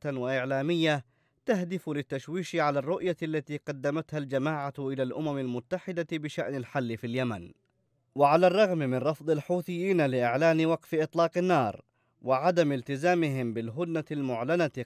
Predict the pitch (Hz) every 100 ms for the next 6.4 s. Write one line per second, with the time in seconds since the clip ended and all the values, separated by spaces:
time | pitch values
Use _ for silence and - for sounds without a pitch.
0 | - 127 131 147 - 151 147 - 160 160
1 | 175 151 107 87 _ _ _ _ 123 -
2 | 160 160 180 151 117 113 131 139 135 156
3 | 170 160 131 127 - - 156 180 165 156
4 | 160 165 156 160 190 143 117 104 110 -
5 | 135 160 156 156 156 - 156 170 165 170
6 | 185 175 175 147